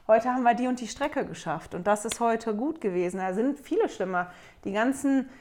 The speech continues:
Familienmitglieder, die am, am Weg begraben worden sind, ich finde nicht nur schwierig, dass da geliebte Menschen gestorben sind, sondern dass man die begraben hat und die dann auch zurückgelassen hat.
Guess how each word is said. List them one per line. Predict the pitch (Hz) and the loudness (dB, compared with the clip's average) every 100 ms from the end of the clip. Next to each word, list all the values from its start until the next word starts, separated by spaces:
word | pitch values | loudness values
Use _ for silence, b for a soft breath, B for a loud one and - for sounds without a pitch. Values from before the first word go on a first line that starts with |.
| B | B
Familienmitglieder, | - 262 302 381 349 285 240 240 220 | 2 4 6 4 4 2 0 2 4
die | 208 220 | 4 2
am, | 190 190 | 0 0
am | 202 196 | -2 0
Weg | 226 262 214 | 0 -2 -4
begraben | 185 208 339 240 | 4 6 6 4
worden | 175 165 170 | 0 -2 -2
sind, | 165 185 180 | -4 -4 -6
ich | - | -6
finde | 233 240 233 - 110 - | -4 -4 -6 -14 -6 -2
nicht | 226 262 | 0 0
nur | 247 240 214 | 4 4 4
schwierig, | - 240 240 233 196 - - _ - | 2 -4 0 0 -2 -6 -20 _ -6
dass | 185 - | -6 2
da | 214 208 160 - - - | 6 6 6 0 -12 -4
geliebte | 214 208 196 | -4 -2 -4
Menschen | 185 240 - 320 | -4 -4 -4 -4
gestorben | 311 - 294 302 330 | -2 0 2 2 0
sind, | 285 302 392 B B B B | -2 -2 -4 B B B B
sondern | - 226 226 220 | -2 2 4 4
dass | 214 269 | 2 2
man | 262 | -2
die | 214 | -2
begraben | 185 190 208 349 494 285 180 | -4 2 6 6 6 2 4
hat | 208 294 - | 4 4 0
und | 226 233 | -4 0
die | |
dann | 233 226 214 - | 4 4 2 0
auch | 160 - | 0 0
zurückgelassen | - 269 349 466 214 - 185 | -2 -2 0 4 4 2 -4
hat. | 175 165 | -4 -4